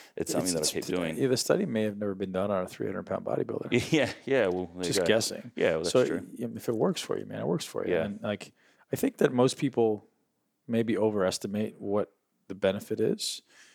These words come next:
Speaker 2: um, but there's still certainly some benefit, right? Like, you, you don't wanna go in depleted, you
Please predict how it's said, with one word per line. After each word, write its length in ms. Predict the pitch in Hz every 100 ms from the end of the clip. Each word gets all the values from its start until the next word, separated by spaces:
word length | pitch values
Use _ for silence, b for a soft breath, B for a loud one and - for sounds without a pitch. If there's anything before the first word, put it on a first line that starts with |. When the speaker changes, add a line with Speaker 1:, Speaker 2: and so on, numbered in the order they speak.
| B _
Speaker 2:
um, 220 | 110 104 107
but 360 | 107 117 -
there's 100 | -
still 240 | - 107 156
certainly 460 | - 113 90 92
some 320 | - - 92
benefit, 420 | 90 - 107 - -
right? 160 | 101 -
Like, 240 | 110 -
you, 160 | 117 110 -
you 120 | 120
don't 140 | 117 117
wanna 160 | 107
go 180 | 101 95
in 80 | 95
depleted, 480 | - 98 90 90
you 100 | 101